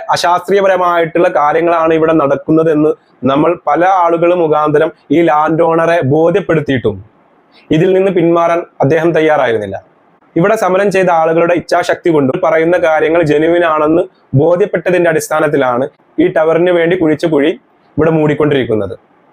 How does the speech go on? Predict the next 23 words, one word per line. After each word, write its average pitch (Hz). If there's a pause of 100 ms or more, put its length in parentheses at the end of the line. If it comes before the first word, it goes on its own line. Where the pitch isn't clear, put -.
(160)
ഈ 220
വീഡിയോയ്ക്ക് 202
താഴെ 180 (140)
കമന്റുമായി 170
വരുന്ന 160
ആളുകളോട് 147
പറയാനുള്ളത്, 127 (480)
നമ്മൾ 226 (120)
ആരെയും 180
വില 160
കുറച്ച് 147
കാണാൻ 123
പാടില്ല. 101 (560)
അവർ 208
പറയുന്ന 190
കാര്യങ്ങൾ 170
ജെനുവിൻ 156
ആണെങ്കിൽ 131 (180)
ഇവിടുത്തെ 147
നിയമ 147
സംവിധാനങ്ങൾ 139 (160)
നമുക്കൊപ്പം 143
ഉണ്ടാകുമെന്നുള്ളത് 139